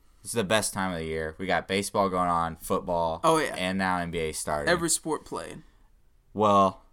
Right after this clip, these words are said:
Speaker 1: most people are doing their N B A predictions, and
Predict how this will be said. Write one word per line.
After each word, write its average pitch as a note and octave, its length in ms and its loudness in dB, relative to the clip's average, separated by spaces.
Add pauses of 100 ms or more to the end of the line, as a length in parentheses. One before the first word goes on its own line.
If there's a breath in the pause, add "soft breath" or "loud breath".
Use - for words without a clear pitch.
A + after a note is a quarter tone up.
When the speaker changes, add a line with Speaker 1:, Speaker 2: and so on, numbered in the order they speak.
(140)
Speaker 1:
most C3 260 0
people A#2+ 280 -4
are G#2+ 240 2
doing G2 220 2
their F2+ 160 0
N F2 60 -2
B E2+ 100 -2
A E2 100 -2
predictions, E2 840 -8 (140)
and E2+ 380 -10